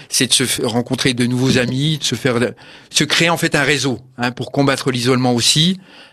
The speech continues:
hein, puisqu'il y a des personnes qui n'osent pas faire la démarche de partir. Et après, ce qu'on souhaite, c'est que, hein, ils,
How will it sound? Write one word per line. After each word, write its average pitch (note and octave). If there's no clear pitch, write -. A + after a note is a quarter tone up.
hein, B2+
puisqu'il A#2
y A2+
a G#2+
des A2
personnes C3
qui A#2
n'osent C3
pas D#3+
faire B2+
la B2+
démarche B2
de C3+
partir. C#3+
Et B2
après, C3+
ce -
qu'on B2
souhaite, D3
c'est C3
que, A2+
hein, B2+
ils, C#3